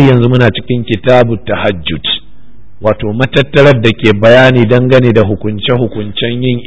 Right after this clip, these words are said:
ibadoji da daddare, abin da ya shafi sallah, karatun alkur'ani, zikiri da addu'a da makamantansu. A yau Imam Al-Bukhari cewa ya, "Babu du'a'i fi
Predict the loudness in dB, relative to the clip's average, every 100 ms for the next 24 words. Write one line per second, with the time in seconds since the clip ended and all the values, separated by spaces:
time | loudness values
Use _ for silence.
0 | 0 4 4 4 2 2 2 2 0 -4
1 | -4 -4 -4 -6 -12 -16 -16 -8 -2 0
2 | 4 4 4 2 0 -4 -4 2 4 6
3 | 4 2 -2 -12 -12 -4 -2 -2 -2 -6
4 | -2 -4 -2 -2 2 2 2 0 -4 -10
5 | -16 -10 -2 -2 0 0 2 0 -6 -12
6 | -4 0 0 0 0 4 4 2 -2 -6
7 | -4 -2 -2 -4 -6 -6 -6 -8 -12 -14
8 | -16 -14 -2 4 4 4 4 4 4 2
9 | 4 4 4 2 2 4 6 6 4 4
10 | 6 6 6 4 2 2 4 6 6 4
11 | 0 -2